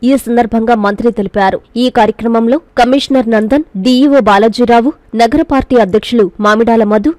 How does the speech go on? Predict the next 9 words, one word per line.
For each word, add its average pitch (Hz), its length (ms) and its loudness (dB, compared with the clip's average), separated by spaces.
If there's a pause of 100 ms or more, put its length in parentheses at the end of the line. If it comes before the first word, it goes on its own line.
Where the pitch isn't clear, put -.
(160)
డివిజన్ 262 440 -2
కో 247 220 2
క్లస్టర్ 247 460 0 (280)
డాక్టర్ 220 320 0
పోకల 226 400 0
రవి, 220 280 0 (220)
వైస్ 240 400 -2
ప్రెసిడెంట్ 226 640 0
చిరంజీవి, 226 500 -2